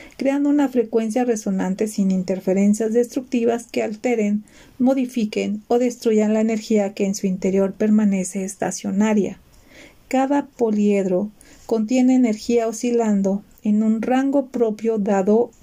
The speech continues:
por la longitud de la onda estacionaria, que vibra entre su centro y sus caras. Son como cuatro instrumentos que generan cuatro rangos de notas.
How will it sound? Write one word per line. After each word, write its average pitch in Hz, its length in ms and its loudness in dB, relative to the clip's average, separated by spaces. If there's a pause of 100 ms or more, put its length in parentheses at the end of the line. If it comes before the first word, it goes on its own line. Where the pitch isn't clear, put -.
por 247 240 2
la 247 100 4
longitud 240 640 0
de 233 140 0
la 220 200 0
onda 190 240 2
estacionaria, 208 960 -2 (460)
que 220 140 0
vibra 220 340 0
entre 196 300 -2
su 196 120 -6
centro 277 600 -2 (120)
y 214 180 2
sus 190 260 -4
caras. - 460 -8 (340)
Son 311 280 -2
como 285 380 0
cuatro 247 360 0
instrumentos 214 720 2
que 214 140 -4
generan 202 600 0
cuatro 220 400 0
rangos 202 480 0
de 202 100 2
notas. 214 520 0